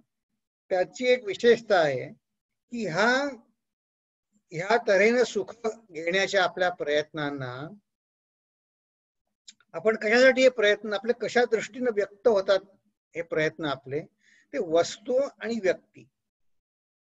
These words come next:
things and beings, या दोनच तर वस्तू या जगामध्ये आहेत की नाही सांख्यांच्या विचारसरणीनुसार. तर त्या, त्या या देश काळ निमित्त याच्यामध्ये मर्यादित आहे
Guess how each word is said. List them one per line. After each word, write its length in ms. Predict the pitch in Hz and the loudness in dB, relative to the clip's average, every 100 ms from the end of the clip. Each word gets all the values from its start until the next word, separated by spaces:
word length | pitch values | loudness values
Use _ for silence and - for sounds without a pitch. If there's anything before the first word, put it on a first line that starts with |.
| - | -6
things 340 | 202 262 302 - - _ _ _ _ 196 | -4 -2 -4 -6 -16 _ _ _ _ -10
and 140 | 233 220 | -10 -12
beings, 580 | 147 196 160 131 117 - - _ _ _ 226 | -10 -6 -6 -10 -16 -20 -20 _ _ _ -4
या 60 | |
दोनच 440 | 226 240 277 294 - | 4 6 6 4 4
तर 120 | 247 | 2
वस्तू 380 | 214 202 - 214 | 4 0 -4 2
या 140 | 208 | 2
जगामध्ये 680 | 170 165 175 175 170 165 160 - 143 | 4 2 2 2 0 0 -2 -12 -8
आहेत 160 | 143 | -8
की 120 | 143 | -6
नाही 140 | 196 156 | -8 -8
सांख्यांच्या 560 | 151 139 147 156 156 | -8 -8 -8 -6 -6
विचारसरणीनुसार. 960 | 143 131 147 131 135 123 135 123 - 160 127 _ _ _ _ _ _ _ _ _ | -8 -4 -4 -4 -8 -12 -12 -14 -8 -8 -8 _ _ _ _ _ _ _ _ _
तर 40 | 320 | -12
त्या, 540 | - _ - 180 180 | -12 _ -2 0 2
त्या 500 | 208 208 196 226 262 | 0 -6 0 4 6
या 420 | 247 208 160 180 240 - _ - | 6 6 4 0 -8 -14 _ -18
देश 460 | 156 190 247 247 | 0 4 4 4
काळ 500 | 269 - 196 190 208 | 0 0 0 4 4
निमित्त 500 | 202 156 156 - _ - _ _ _ _ _ _ _ - | 2 -4 -8 -10 _ -20 _ _ _ _ _ _ _ -4
याच्यामध्ये 760 | 160 175 247 254 214 185 226 240 - | 0 4 4 4 4 4 4 2 -8
मर्यादित 580 | 160 160 151 160 127 120 | 0 2 4 2 2 -6
आहे 180 | 98 | -18